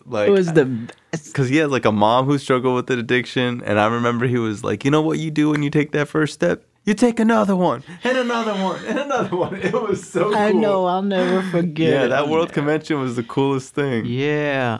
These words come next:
Speaker 2: I shared in
Speaker 1: Yeah.
Speaker 2: a workshop on the eighth and ninth step and had the
Speaker 1: Wow.
Speaker 2: opportunity again to share about Charles and everything.
Speaker 1: Have you ever spoken to Charles' family?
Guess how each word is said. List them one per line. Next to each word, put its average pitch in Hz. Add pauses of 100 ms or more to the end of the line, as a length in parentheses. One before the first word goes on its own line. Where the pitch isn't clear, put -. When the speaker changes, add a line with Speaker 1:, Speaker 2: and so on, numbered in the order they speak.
Speaker 2:
I 165
shared 196
in 180
Speaker 1:
Yeah. 170
Speaker 2:
a -
workshop 156
on 147
the 120 (140)
eighth 156
and 139
ninth 147
step -
and 131
had 139
the 98
Speaker 1:
Wow. 98
Speaker 2:
opportunity 135
again 135
to 139
share 135
about 131
Charles 143
and 127 (100)
everything. 131
Speaker 1:
Have 101
you 110
ever 185
spoken 123
to 107
Charles' 95
family? 98